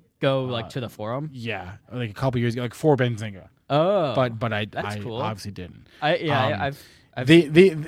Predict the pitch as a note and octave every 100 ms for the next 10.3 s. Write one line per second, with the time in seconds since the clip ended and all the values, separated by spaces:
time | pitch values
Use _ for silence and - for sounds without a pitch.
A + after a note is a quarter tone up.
0 | - D#3 - D#3 E3+ - G3+ F3 D#3+ D3
1 | D#3+ D3 B2+ C#3+ C3 B2 - - C3 A#2+
2 | - G#2+ G#2 B2+ B2 D3 F3+ F#3 B2 -
3 | A2+ C3+ - C#3+ D#3 - - A2 - -
4 | - D3 - _ - G3+ G#3+ A2+ G#2 A#2
5 | C#3 C3+ D3 - C#3 D3+ D3 C#3+ C3 A2+
6 | D#3+ B2+ G#2+ - B2+ B2 A#2+ C3 B2 -
7 | - C3 A#2 A2+ A#2+ A2+ G#2+ G2+ - _
8 | _ _ _ _ _ - A#2+ A2+ A2+ -
9 | C3+ B2 C3 A#2+ A#2 A#2 - B2+ A#2+ A2+
10 | B2 A2+ G#2